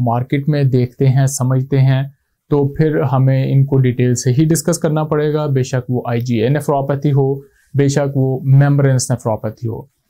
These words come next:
और मुझे पता है कि कुछ लोगों को इन लंबी वीडियोज़ को देख के बहुत मसला होता है, पर प्रॉब्लम ये है कि ये वीडियो उनके लिए है नहीं।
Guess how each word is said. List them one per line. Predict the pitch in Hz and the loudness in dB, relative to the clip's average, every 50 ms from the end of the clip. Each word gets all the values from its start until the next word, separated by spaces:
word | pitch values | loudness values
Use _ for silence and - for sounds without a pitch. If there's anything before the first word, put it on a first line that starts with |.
| _ _ _ _ _ _ _ _ | _ _ _ _ _ _ _ _
और | 151 151 151 156 156 151 156 _ _ _ _ 165 | -2 0 0 0 -2 -4 -6 _ _ _ _ -2
मुझे | 147 147 147 147 139 147 151 147 147 151 143 147 - - | 0 2 2 2 2 2 2 2 0 0 -2 -4 -4 -4
पता | 147 143 143 165 165 | -4 -2 -2 -2 0
है | 156 139 151 143 143 139 | 0 0 0 0 -2 -2
कि | 139 143 139 139 139 - _ | 0 0 -2 -2 -4 -6 _
कुछ | - 160 156 147 - - | -2 0 0 0 -2 0
लोगों | 143 139 127 127 123 135 135 | 2 2 2 2 2 0 0
को | 131 139 135 131 131 - - | 0 0 0 -2 -2 -2 0
इन | 139 139 131 127 | 2 4 4 4
लंबी | 123 127 135 135 | 4 4 2 2
वीडियोज़ | 131 135 131 135 131 127 - | 2 2 2 2 0 0 -2
को | - 131 123 | -2 -2 -2
देख | 120 117 117 117 - | 0 -2 -2 -2 -2
के | - 123 | -2 -2
बहुत | 120 123 113 123 123 123 - | -2 0 -2 -2 -2 -2 -4
मसला | 113 107 - 127 139 | -6 -4 -2 -2 0
होता | 156 156 147 143 135 139 139 | 0 0 -2 -2 -2 -2 -2
है, | 139 143 | -2 -4
पर | 139 139 - _ _ _ - 156 156 156 | -6 -10 -16 _ _ _ -4 -2 -2 -2
प्रॉब्लम | 156 - - 156 147 143 147 160 180 185 180 | -4 -4 -2 -2 0 0 2 2 2 4 4
ये | 160 160 156 | 4 2 2
है | 143 151 160 | 2 0 -2
कि | 160 - 185 165 | -2 -2 -2 -2
ये | 147 156 156 | 0 0 0
वीडियो | 143 156 156 156 170 175 170 | 0 0 2 2 2 2 2
उनके | 165 170 165 170 170 | 2 0 0 0 0
लिए | 180 180 156 | 0 0 -2
है | 131 120 131 123 135 151 143 | -2 -2 -2 -2 -2 0 0
नहीं। | 123 85 - | -2 -2 -4